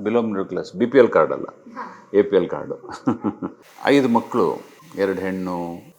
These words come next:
ಮೂರು ಗಂಡು. ಅದರಲ್ಲಿ ಮೊದಲನೇವಳಿಗೆ ಮದುವೆ ಆಗಿರುತ್ತೆ.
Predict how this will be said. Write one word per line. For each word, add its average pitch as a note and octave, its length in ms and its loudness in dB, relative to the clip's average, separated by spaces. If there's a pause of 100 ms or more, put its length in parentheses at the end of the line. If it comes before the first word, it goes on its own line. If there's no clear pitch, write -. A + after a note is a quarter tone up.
(100)
ಮೂರು D#2+ 180 -8
ಗಂಡು. C#2+ 500 -10 (120)
ಅದರಲ್ಲಿ E2 280 -6
ಮೊದಲನೇವಳಿಗೆ D#2+ 600 -6
ಮದುವೆ D2+ 280 -8
ಆಗಿರುತ್ತೆ. - 720 -10